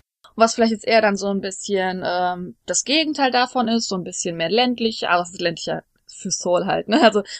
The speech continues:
vom Feeling her ist es so ein ländliches Feeling und, ähm, es ist populär für Joghurtschalen, was auch so ein bisschen nicht unbedingt überall in Korea möglich ist zu kriegen. Und das wäre, ähm, Thanks Oat, also Oat im Sinne wie Oatmeal, O A T,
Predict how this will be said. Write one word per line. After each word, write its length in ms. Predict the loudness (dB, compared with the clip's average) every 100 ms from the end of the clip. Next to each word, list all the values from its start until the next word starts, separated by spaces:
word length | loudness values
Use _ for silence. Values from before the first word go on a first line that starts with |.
| 0
vom 180 | 2
Feeling 380 | 2 0 2 2
her 200 | 2 2
ist 100 | 2
es 40 | -4
so 100 | -6
ein 100 | -4
ländliches 560 | -4 -6 -12 -12 -12
Feeling 500 | -8 -4 -2 -2 -2 -10 -20 _ _
und, 340 | 0 2 2
ähm, 260 | 2 2 0
es 120 | -4 -6
ist 140 | -6
populär 1000 | -6 -2 2 6 6 6 4 2 0 -2 _ _ _
für 160 | 0 2
Joghurtschalen, 1000 | 6 6 6 0 0 -6 -4 -2 0 -2
was 160 | -2
auch 140 | -2 -2
so 120 | -4
ein 60 | -6
bisschen 420 | -6 -4 -4 -6
nicht 140 | -8
unbedingt 260 | -8 -8 -6
überall 280 | 0 2 2
in 80 |
Korea 340 | -4 -8 -6 -4
möglich 320 | -6 -8 -10
ist 180 | -10 -10
zu 100 | -14
kriegen. 420 | -8 -4 0 -2 -4 _ _ _ _
Und 180 | 0 2
das 240 | 2 2
wäre, 500 | 2 4 4 2 0
ähm, 220 | -2 -6 -12 _ _
Thanks 400 | 2 4 2 0 -2
Oat, 460 | 2 2 0 -8 -20 _ _ _ _
also 260 | 0 2 4
Oat 240 | 4 2
im 80 | -2
Sinne 220 | -4 -4
wie 140 | 0
Oatmeal, 560 | 0 0 0 -2 -2 -2
O 140 | 0 0
A 100 | 0
T, 400 | -2 0 0 -2